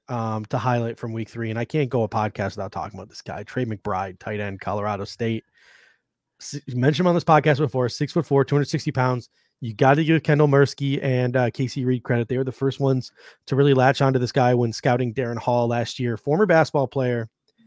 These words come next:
And, and, and this is the opinion I wanted on you. He's had a, he's had three straight one hundred yard games to start the season. I mean, he's, like, legitimately ninety-nine percent of their passing offense there at, at Colorado State. He's really garnering attention.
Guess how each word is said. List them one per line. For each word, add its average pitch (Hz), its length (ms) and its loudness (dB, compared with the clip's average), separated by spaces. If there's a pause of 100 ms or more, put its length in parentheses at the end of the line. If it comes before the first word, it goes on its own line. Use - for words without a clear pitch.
(580)
And, 160 240 4
and, 170 160 0
and 170 120 6
this 202 120 6
is 214 80 -6
the 226 80 4
opinion 180 300 4
I 151 80 6
wanted 139 240 6
on 120 120 2
you. 113 80 -2
He's 113 140 -8
had 180 120 2
a, - 60 -6 (380)
he's 185 200 -2
had 175 220 4
three 190 360 0
straight 190 280 4
one 160 100 4
hundred 156 160 4
yard 147 200 6
games 123 300 2
to 120 60 -12
start 113 200 -4
the 107 80 -10
season. - 340 -10 (640)
I 147 80 4
mean, 139 160 6
he's, 160 180 8
like, 180 200 6
legitimately 151 640 2
ninety-nine 127 420 2
percent 113 280 0
of 131 60 -4
their 117 120 -4
passing 117 340 -2
offense 110 340 -8
there 110 180 -4
at, 107 140 -8 (460)
at 120 160 0
Colorado 113 420 2
State. 117 360 -6
He's 143 200 -2
really 135 400 4
garnering 135 420 6
attention. 123 500 0